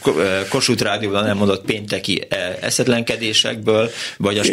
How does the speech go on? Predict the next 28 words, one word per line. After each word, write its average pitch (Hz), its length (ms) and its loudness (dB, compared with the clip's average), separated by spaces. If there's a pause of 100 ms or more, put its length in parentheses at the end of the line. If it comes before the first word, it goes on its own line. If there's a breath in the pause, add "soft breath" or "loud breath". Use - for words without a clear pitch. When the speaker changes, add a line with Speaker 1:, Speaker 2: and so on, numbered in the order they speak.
(100)
Speaker 1:
strasbourgi 101 420 0
parlamentben 101 880 0
összehordott, 95 800 0
ö, 95 220 2 (480)
miniszterelnöki 87 580 2
Speaker 2:
Igen, 175 120 2
bárhonnan. 117 500 0
Speaker 1:
beszédből. 78 240 0 (260 loud breath)
Speaker 2:
Igen, 131 420 2
ezek, 127 380 0
ö, 151 240 6 (100)
tehát 135 300 -2 (100)
ak-, - 320 -2
hogy 127 220 2
akkor - 380 0
érezzék, 147 680 4
hogy 127 340 4 (140)
mondjuk 135 540 4
az, 135 360 4 (520 loud breath)
hogy 117 220 2
a 120 60 4
nyelvben 139 480 2
mi 123 320 0 (200)
nagyon 143 320 4
sokszor 131 480 2
élünk 110 380 2
átkulcsolásokkal, 117 1120 2
más 127 460 0